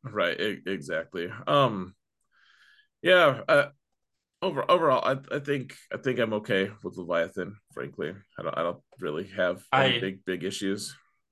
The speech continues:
Speaker 1: So
Speaker 2: It is, it's made my life easier. So I am, I will defend it until the day it dies, because at the end of the day, I have not had to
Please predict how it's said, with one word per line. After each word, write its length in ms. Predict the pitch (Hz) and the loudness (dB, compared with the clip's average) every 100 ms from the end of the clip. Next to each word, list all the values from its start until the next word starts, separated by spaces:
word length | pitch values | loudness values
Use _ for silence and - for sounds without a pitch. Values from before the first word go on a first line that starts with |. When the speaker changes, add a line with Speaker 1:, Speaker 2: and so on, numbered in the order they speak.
| _ _ _ | _ _ _
Speaker 1:
So 280 | - - 71 107 | -14 -10 -6 0
Speaker 2:
It 140 | 180 | 2
is, 320 | 180 139 - - | 2 -2 -8 -6
it's 280 | 151 135 - | -6 -6 -2
made 300 | 143 170 151 | 2 2 4
my 140 | 143 | 2
life 360 | 139 131 135 131 | 4 2 0 -2
easier. 560 | 123 113 113 95 95 - _ _ | -12 -10 -10 -10 -10 -14 _ _
So 380 | - 127 117 113 | -4 0 2 2
I 160 | 101 131 | 4 4
am, 240 | 123 113 - _ _ _ _ - | 4 -2 -12 _ _ _ _ 0
I 100 | 143 | 0
will 180 | 156 143 | 2 -2
defend 560 | 131 - - 170 185 | -6 -6 2 2 4
it 220 | 190 185 - | 4 2 0
until 720 | 135 131 135 131 127 127 - | -4 2 6 6 4 0 -6
the 140 | 127 | -10
day 300 | 117 139 160 | 0 4 4
it 200 | 123 123 | 2 -2
dies, 460 | 127 117 120 117 113 | 2 4 4 2 -4
because 600 | 120 113 120 113 110 - - _ _ - | -12 -6 -2 -2 -2 -6 -16 _ _ -10
at 120 | 117 | -6
the 180 | 131 - | -6 0
end 220 | 139 165 | 2 2
of 80 | 160 | 0
the 100 | 147 | -2
day, 480 | 127 120 117 113 - _ _ | 0 2 2 0 -6 _ _
I 140 | 127 147 | 2 4
have 320 | 143 131 127 | 2 0 -4
not 260 | 117 123 | -2 -2
had 280 | - 123 117 | -2 -4 -4
to 160 | - | -8